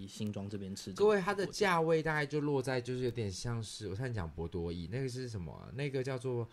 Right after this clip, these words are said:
Speaker 2: 哎，伯克-，嗯，伯克莱，就是那个台中开，然后在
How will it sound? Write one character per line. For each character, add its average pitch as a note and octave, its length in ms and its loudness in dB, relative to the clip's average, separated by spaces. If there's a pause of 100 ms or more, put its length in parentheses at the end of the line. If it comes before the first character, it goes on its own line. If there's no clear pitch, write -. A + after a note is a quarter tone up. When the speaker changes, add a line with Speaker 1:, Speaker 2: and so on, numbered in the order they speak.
(240)
Speaker 2:
哎， D#3+ 180 -2
伯 A#2 120 0
克-， - 220 -12
嗯， D#3+ 220 -8
伯 G#2+ 120 -4
克 C#3 180 -8
莱， F#2 240 -4 (400)
就 A3+ 160 -8
是 A3+ 120 -4
那 A3 120 -4
个 F3 160 4
台 C#3 180 2
中 D#3 240 2
开， D3 220 0
然 C#3+ 120 0
后 D3 120 -2
在 D3 180 0